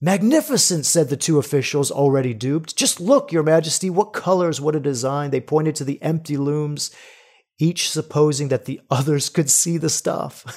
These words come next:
<laughs> "What's this?" thought the emperor. "I can't see anything. This is terrible.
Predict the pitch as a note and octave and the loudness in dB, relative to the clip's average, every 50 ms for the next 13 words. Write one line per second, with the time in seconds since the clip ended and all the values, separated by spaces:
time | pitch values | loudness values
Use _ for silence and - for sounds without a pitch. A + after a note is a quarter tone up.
0 | - F3+ E3 - - - E3+ - - - E3 - - - C3+ - - - F#3 F#3 | -4 -4 -4 -2 -2 -4 -4 -2 -4 -6 -6 -6 -4 -6 -6 -6 -8 -10 -8 -8
1 | F#3 F#3+ F#3+ F#3+ F#3+ F3+ E3+ E3 D#3+ D3 - - F3 F3 - F3+ F3+ B3+ C3+ C3 | -6 -8 -8 -10 -10 -12 -12 -12 -12 -4 0 0 0 2 0 0 2 2 2 2
2 | - - - - F3 C#3+ C#3 C#3+ - - D3 C#3+ C#3 C#3+ C#3+ - F3 - - E3+ | 2 0 0 0 0 0 0 0 0 2 4 4 4 4 2 0 0 0 2 0
3 | B3 - - - G3+ G#3 - - - - G3 A3 A3 G3+ B3+ C#4+ B3 - - - | -2 -2 -2 -2 -2 0 2 2 0 2 0 0 -2 0 0 -2 -2 -2 -2 -2
4 | D3 C#3 G3 G3+ - C4 A3+ - - - G#3 B3+ C4 C4 A#3+ G#3+ F3 F3 C#3+ B2+ | -2 0 0 0 0 0 0 -2 -2 -2 -2 0 2 2 2 0 0 -2 -2 -4
5 | A2+ - _ | -4 -8 _